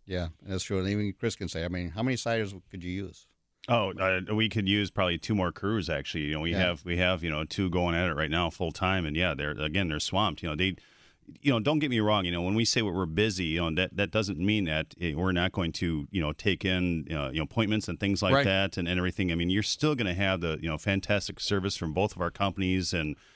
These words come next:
Speaker 2: you know, we're still gonna, you know, treat you like you're the only, you know, <laughs> one,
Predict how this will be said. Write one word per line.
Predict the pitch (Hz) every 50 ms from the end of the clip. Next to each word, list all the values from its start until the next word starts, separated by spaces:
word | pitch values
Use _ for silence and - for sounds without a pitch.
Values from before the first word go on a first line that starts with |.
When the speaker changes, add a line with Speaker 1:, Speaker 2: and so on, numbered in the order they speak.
| _ _ -
Speaker 2:
you | 98
know, | 87
we're | 80 87
still | - - 120 117
gonna, | 107 107 101 92 87 85 76 -
you | - 87
know, | 82 80 78
treat | - - 110 101 -
you | 95 101 101
like | 92 85 80 -
you're | 104 104
the | 95 92 90
only, | 95 104 101 95 90 87 85 - _ _ _ _ _
you | - 104
know, | 90 78
<laughs> | 78 85 95 92
one, | 117 113 101 82 104